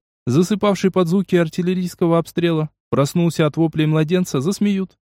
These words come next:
Развернув импровизированную пеленку, я беззвучно выругался. "Малой,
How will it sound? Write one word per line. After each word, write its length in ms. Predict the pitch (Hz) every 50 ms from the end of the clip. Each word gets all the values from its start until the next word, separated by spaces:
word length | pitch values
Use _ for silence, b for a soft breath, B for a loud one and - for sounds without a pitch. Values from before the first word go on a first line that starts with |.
| _ _ _ _ _ _ _ _
Развернув 640 | - 107 113 117 104 113 139 135 156 196 214 - -
импровизированную 880 | 113 104 - - 107 117 123 120 151 165 147 143 131 120 117 117 120 113
пеленку, 560 | - 135 143 165 185 196 180 - - 175 170 - _
я 260 | - 110 117 151 165 175
беззвучно 640 | 147 117 107 95 98 107 131 147 - - 113 104
выругался. 680 | 98 101 113 117 117 110 110 104 104 - - 101 107 - _ _ _ _ _ _ _ _ _ -
"Малой, 680 | - 95 98 104 107 120 120 120 117 110 98 95 -